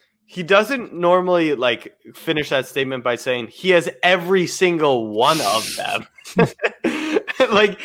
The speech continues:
like, I sorted his account by lowest serial number 'cause I like to go through it like that. And then you, like, get to forty-nine, and it's, like, LeBron, Luka, Giannis, like,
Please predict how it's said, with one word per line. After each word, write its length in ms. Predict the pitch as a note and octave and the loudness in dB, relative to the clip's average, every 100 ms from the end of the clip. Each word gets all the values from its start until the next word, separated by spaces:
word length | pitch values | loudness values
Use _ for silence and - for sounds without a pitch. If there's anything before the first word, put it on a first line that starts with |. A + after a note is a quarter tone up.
| D4 F#3+ | -8 -4
like, 120 | F#3 | 2
I 180 | F3 E3+ | 2 2
sorted 440 | - F#3+ G3+ A3 | 0 0 2 2
his 180 | G#3+ F#3 | 0 -2
account 420 | D3+ C#3+ C3+ C#3 | -8 -6 -4 -4
by 140 | C#3 | -4
lowest 460 | A#2+ G#2+ A2 A#2+ - | -4 -4 -4 -6 -8
serial 280 | G#2+ G#2 G#2+ | -10 -6 -6
number 360 | C3 D3 E3+ | -6 -6 -8
'cause 180 | E3 A#2 | -14 -6
I 100 | A2 | -4
like 280 | G#2 A2 A2 | -2 -4 -6
to 100 | G#2+ | -10
go 180 | G2+ G#2 | -4 -4
through 320 | - F#2+ G#2+ | -4 -6 -4
it 40 | |
like 240 | G#2 C3 C#3 | -2 -4 -2
that. 300 | D#3+ D#3+ - | -2 -2 -4
And 160 | C#3 C#3 | -4 0
then 220 | C#3+ C#3 | 0 0
you, 80 | C#3 | -2
like, 260 | B2+ A2+ | 0 0
get 240 | - C3+ C#3 | 0 0 -2
to 80 | E3+ | -10
forty-nine, 880 | - D3 D3+ C3 G#2 G#2+ C3+ F#3 G#3 _ _ - | -6 -2 0 0 0 2 2 0 -4 _ _ -4
and 80 | |
it's, 100 | C3+ | -2
like, 220 | C3+ A2 - | 2 0 -2
LeBron, 480 | A2 A#2 G#2+ G#2 | -2 2 2 2
Luka, 220 | G#2 G2+ G2 | -2 -4 -4
Giannis, 680 | G2+ G#2 G2+ G2+ G2+ - | -2 0 -2 -2 -8 -8
like, 260 | F#2+ G2 | -6 -6